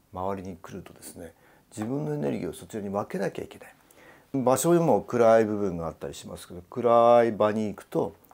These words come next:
自分のエネルギーがそちらに吸い取られるような感じになって気が落ちると。気が落ちるから体に調子悪いこと、気持ちになんか不具合なことが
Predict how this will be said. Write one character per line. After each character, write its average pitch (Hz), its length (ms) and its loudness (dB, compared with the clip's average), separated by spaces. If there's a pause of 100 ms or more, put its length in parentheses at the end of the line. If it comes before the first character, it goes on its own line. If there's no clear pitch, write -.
自 101 100 -12
分 98 160 -4
の 98 80 -4
エ 95 40 -6
ネ 90 100 -8
ル 87 60 -8
ギ 82 40 -10
ー 78 40 -10
が 73 60 -12
そ - 120 -20
ち - 100 -16
ら 90 60 -12
に 82 80 -14
吸 - 220 -6
い - 20 -6
取 127 180 0
ら 120 80 8
れ 98 60 -4
る - 20 -4
よ - 60 -8
う - 40 -16
な - 60 -18
感 - 240 -16
じ - 80 -20
に - 60 -20
な - 80 -12
っ - 40 -20
て - 100 -18 (420)
気 - 140 -12
が 92 140 -4
落 85 160 -8
ち - 140 -10
る 78 140 -14
と。 - 80 -20 (520)
気 - 140 -14
が 123 240 4
落 104 160 -8
ち 147 120 -10
る 135 100 -4
か - 140 0
ら 120 200 0
体 92 340 -8
に 85 80 -12
調 87 200 -12
子 95 140 -14
悪 85 180 -10
い - 20 -12
こ 98 140 -18
と、 110 220 -8
気 - 100 -16
持 101 100 -8
ち 95 140 -18
に 90 60 -16
な 87 100 -12
ん 87 60 -16
か - 280 -18 (380)
不 - 160 -16
具 98 100 -4
合 85 60 -4
な 82 140 -12
こ 110 100 -18
と 117 100 -10
が 113 140 -8